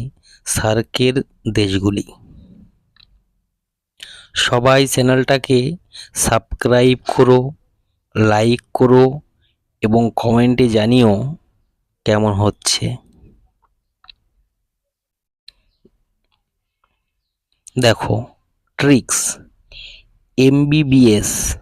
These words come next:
স্পেন, এমবিবিএস স্পেন, এই ট্রিক্সটার মাধ্যমে আমরা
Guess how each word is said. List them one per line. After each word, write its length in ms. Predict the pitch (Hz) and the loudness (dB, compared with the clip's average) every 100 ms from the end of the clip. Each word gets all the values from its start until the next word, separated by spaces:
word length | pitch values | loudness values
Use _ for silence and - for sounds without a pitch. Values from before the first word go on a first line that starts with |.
| - _ _ _ _ _ _ _ _ | -16 _ _ _ _ _ _ _ _
স্পেন, 540 | _ - 139 120 107 101 101 104 - - - - _ _ _ _ _ - - - - - - - | _ 0 4 4 2 0 -4 -6 -12 -20 -20 -20 _ _ _ _ _ -20 -18 -16 -16 -18 -8 2
এমবিবিএস 840 | 131 143 147 156 160 147 147 143 - | 4 4 2 2 2 4 6 6 4
স্পেন, 500 | - - 120 107 101 101 113 127 - - - - - - | -2 2 4 4 2 0 -4 -6 -16 -20 -18 -18 -20 -2
এই 200 | 127 143 156 | 4 4 2
ট্রিক্সটার 560 | - 143 139 - - 131 | 0 0 0 -6 -4 0
মাধ্যমে 520 | 135 123 127 135 135 | 2 2 2 2 4
আমরা 340 | 123 120 113 | 4 2 4